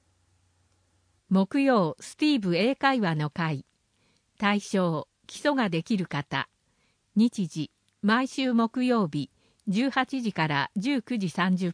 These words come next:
分。場所、光プラザ。内容、楽しく自由な会話を通して学びます。費用、会費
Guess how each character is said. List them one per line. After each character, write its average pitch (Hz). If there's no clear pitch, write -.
分。 135
場 175
所、 180
光 254
プ 233
ラ 165
ザ。 131
内 190
容、 160
楽 208
し -
く 208
自 175
由 277
な 214
会 214
話 214
を 214
通 214
し -
て 151
学 156
び 156
ま 139
す。 -
費 247
用、 151
会 226
費 208